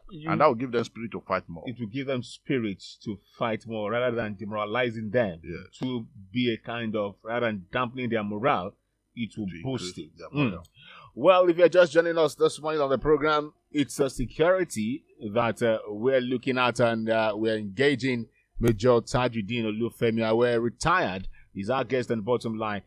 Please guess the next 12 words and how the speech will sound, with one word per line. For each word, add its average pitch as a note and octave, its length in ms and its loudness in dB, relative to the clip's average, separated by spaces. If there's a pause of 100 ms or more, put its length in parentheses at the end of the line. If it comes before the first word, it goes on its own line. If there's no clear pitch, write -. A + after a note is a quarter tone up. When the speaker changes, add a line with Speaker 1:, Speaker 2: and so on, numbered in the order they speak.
(160)
Speaker 1:
this A2+ 380 -4
morning. B2 340 -4
You A#2 160 -6
might D#3+ 460 0
want C#3 280 -4
to C3+ 60 -8
drop C3 320 -2
your C3+ 140 -2
comments E3+ 500 -6
if A2+ 200 -8
you're D3+ 200 4
watching A#2 800 -2